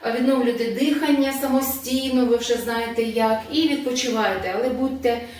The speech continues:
присутніми далі на уроці. Не вимикайтесь, не вимикайте камери. Е, трошки почекайте, ми зараз,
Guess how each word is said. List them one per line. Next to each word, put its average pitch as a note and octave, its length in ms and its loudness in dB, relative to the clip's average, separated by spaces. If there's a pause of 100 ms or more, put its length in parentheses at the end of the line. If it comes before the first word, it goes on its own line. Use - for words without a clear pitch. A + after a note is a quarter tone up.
(140)
присутніми D#4+ 580 2
далі D4 280 2
на C4 300 2
уроці. B3 600 0 (680)
Не B3 100 -2
вимикайтесь, C4+ 960 0
не A#3+ 60 -4
вимикайте A3+ 560 -4
камери. C4 760 0 (260)
Е, A3+ 340 -2
трошки C#4+ 380 -4
почекайте, B3 640 -2
ми A3+ 160 -2
зараз, G#3+ 540 -4